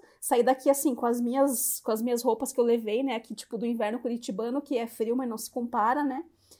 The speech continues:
E cheguei lá, eu passei frio o mês inteiro, assim. Eu só fui aprender mesmo em dois mil e quinze. E daí é,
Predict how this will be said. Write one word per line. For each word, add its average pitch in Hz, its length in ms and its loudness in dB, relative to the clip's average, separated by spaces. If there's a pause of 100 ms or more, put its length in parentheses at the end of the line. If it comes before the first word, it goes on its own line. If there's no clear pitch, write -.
(360)
E 233 1000 -4
cheguei 240 340 0
lá, 240 140 10
eu 277 80 8
passei 302 300 4
frio 330 360 6
o 349 40 2
mês 302 300 4
inteiro, 311 380 4
assim. 220 180 -4
Eu 214 60 -4
só 262 120 -6
fui 277 140 0
aprender 285 300 2
mesmo 277 400 2 (340)
em 254 120 0
dois 269 200 6
mil 294 180 6
e 320 40 -2
quinze. 269 540 -2 (840)
E 240 100 0
daí 220 240 6
é, 277 220 4